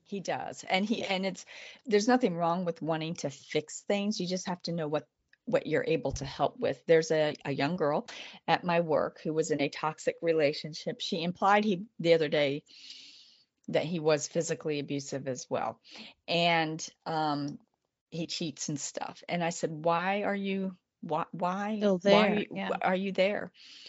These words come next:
Speaker 1: I mean, and she'd been in tears that day. And 'cause he was, he's in the reserves,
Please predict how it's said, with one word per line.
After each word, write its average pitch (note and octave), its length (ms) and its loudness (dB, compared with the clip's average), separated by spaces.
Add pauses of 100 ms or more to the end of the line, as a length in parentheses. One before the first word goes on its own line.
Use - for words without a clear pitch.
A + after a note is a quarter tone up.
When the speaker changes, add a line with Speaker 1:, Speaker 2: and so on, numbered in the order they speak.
(460)
Speaker 1:
I E3+ 120 4
mean, D#3+ 260 -4
and F3 200 0
she'd G#3 220 0
been G#3+ 120 4
in G#3+ 140 4
tears - 640 -6 (1000)
that D#3 240 2
day. D3 500 -4
And D3+ 320 -6
'cause D#3+ 160 -4
he E3+ 100 -2
was, - 300 -6 (1200)
he's G#3 180 0
in G#3 80 4
the G#3 80 2
reserves, - 880 -4